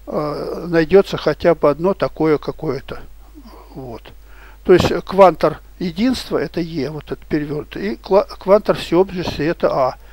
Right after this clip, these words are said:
наоборот. Современный этап — это Пиано, Пирс, Фреге, Гильберт. Связь теории множеств. Здесь Кантор.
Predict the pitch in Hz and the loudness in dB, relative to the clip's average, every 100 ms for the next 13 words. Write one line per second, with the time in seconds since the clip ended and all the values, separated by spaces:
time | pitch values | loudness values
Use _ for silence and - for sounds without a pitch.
0 | - - - - - 160 147 143 135 107 | -20 -20 -20 -20 -14 -8 -6 -2 -2 -4
1 | - - - - - - - - - - | -8 -16 -20 -20 -20 -20 -20 -20 -20 -20
2 | - - - - - - - - - - | -20 -20 -20 -20 -20 -20 -20 -20 -20 -14
3 | - 208 180 202 220 277 226 196 185 180 | 2 4 4 2 2 4 4 4 4 6
4 | 143 - - - - 208 208 - 185 175 | 6 4 -6 -6 0 4 4 6 6 6
5 | 190 247 233 190 226 - - 160 143 185 | 8 4 4 2 0 0 -2 -2 0 2
6 | 226 - 143 175 160 143 147 - - - | 2 2 -6 -2 -2 0 0 -2 -12 -14
7 | - - - - - - - - - - | -20 -20 -20 -20 -20 -20 -20 -20 -20 -20
8 | - - 175 190 254 - 170 190 220 214 | -14 -8 4 8 8 6 6 8 8 6
9 | 175 139 131 120 - - - - - - | 2 2 0 -8 -14 -18 -20 -20 -20 -16
10 | - 147 202 - - 165 147 151 143 | -14 -6 -4 -4 2 2 2 -2 -4